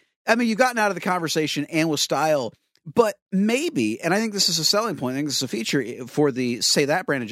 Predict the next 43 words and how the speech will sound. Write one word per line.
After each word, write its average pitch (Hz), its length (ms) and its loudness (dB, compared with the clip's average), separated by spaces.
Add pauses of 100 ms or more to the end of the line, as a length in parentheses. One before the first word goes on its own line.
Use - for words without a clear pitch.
jetpack, 113 260 -2
is 139 380 0 (360)
maybe 220 360 2
if 320 120 0
you 262 120 0
deliver 180 340 2
a 165 60 0
blistering 160 480 -2
speech - 480 -2
and 160 180 0
then 151 100 2
you 170 140 -2
lift 156 220 0
off 143 260 0
on 139 140 -2
your 135 80 0
jetpack, 143 400 -2 (180)
maybe 233 240 2
like, 269 220 -2 (100)
"You 247 60 -4
know 440 160 2
what? 403 320 2
Normally 208 520 2
I 185 120 2
would 156 140 -6
say, 151 380 0 (100)
'Forget 135 320 0
that 156 200 0
guy,' 156 380 0 (480)
but 247 100 4
he 320 60 2
has 359 160 0
a - 40 -4
jetpack. - 880 -2 (140)
Maybe 277 320 2
he 269 140 2
knows 196 260 0
something 165 380 0
the 143 80 0
rest 135 280 -2
of 101 80 -8
us 110 100 -2
don't. 107 320 0